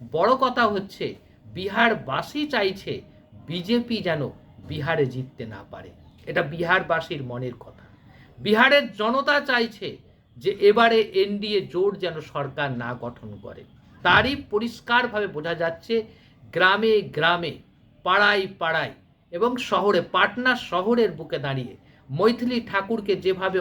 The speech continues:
অপমান করা হয়েছে, একজন সঙ্গীতজ্ঞ মৈথিলী ঠাকুর, বিখ্যাত সঙ্গীতজ্ঞ, এবং তিনি ভালো গান করেন,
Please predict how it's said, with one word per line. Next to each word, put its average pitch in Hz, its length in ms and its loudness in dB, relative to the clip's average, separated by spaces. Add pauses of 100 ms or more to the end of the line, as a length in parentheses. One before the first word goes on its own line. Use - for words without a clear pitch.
(140)
অপমান 220 360 0 (140)
করা 151 240 0
হয়েছে, 139 300 -4 (400)
একজন 151 200 -6 (100)
সঙ্গীতজ্ঞ 175 540 -4 (220)
মৈথিলী 135 400 -4
ঠাকুর, 113 280 -14 (360)
বিখ্যাত 226 340 -4 (160)
সঙ্গীতজ্ঞ, 151 480 -10 (460)
এবং 151 120 -4 (100)
তিনি 160 140 -4 (100)
ভালো 143 160 0 (140)
গান 156 140 -4 (100)
করেন, - 220 -8